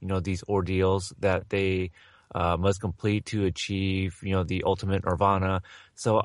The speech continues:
I get why they expand around the world,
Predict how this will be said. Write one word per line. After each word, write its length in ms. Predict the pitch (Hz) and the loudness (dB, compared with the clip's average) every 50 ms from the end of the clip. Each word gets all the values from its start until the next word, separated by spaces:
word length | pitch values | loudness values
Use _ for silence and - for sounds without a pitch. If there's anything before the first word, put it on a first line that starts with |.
| - - | 0 -2
I 400 | - - 113 113 113 110 110 110 - 120 117 - - - | 0 2 4 4 4 2 0 -2 -8 -14 -16 -16 -18 -12
get 500 | - - 113 110 101 82 - - - - - _ _ - | -4 2 4 4 4 4 0 -4 -16 -20 -20 _ _ -14
why 400 | - - 92 92 90 90 87 87 | -8 -2 2 2 4 4 4 2
they 280 | 82 95 92 92 90 92 | 2 0 0 0 0 -2
expand 800 | - 87 85 - - - - 101 95 95 92 90 87 90 - - | -2 -4 -6 -8 -8 -8 -4 -2 -2 0 0 0 0 -2 -4 -4
around 320 | - 92 82 98 92 90 87 | -4 0 2 2 2 2 0
the 80 | 85 | 0
world, 480 | 85 80 87 98 95 90 87 87 85 | -2 0 2 2 4 4 2 0 -2